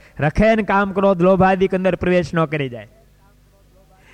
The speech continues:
એમ મહારાજ કે અમારા એકાંતિક સંત છે, એ સતત અનુસંધાન રાખે છે કે રજોગુણ, તમોગુણ આદિ કોઈક માયાનો ભાગ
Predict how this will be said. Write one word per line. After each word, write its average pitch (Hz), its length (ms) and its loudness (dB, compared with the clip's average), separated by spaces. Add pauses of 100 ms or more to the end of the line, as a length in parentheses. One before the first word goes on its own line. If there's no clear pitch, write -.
(140)
એમ 220 180 0
મહારાજ 196 400 4
કે 180 120 0
અમારા 175 240 2
એકાંતિક 160 440 -2
સંત 156 320 -4
છે, 160 300 -2
એ - 320 -12
સતત 147 360 -2
અનુસંધાન 151 520 -2
રાખે 131 340 -4
છે 135 160 -8
કે 123 60 -8
રજોગુણ, 160 440 0
તમોગુણ 151 400 -2
આદિ 143 240 -4
કોઈક 160 340 0
માયાનો 139 360 0
ભાગ 123 400 -4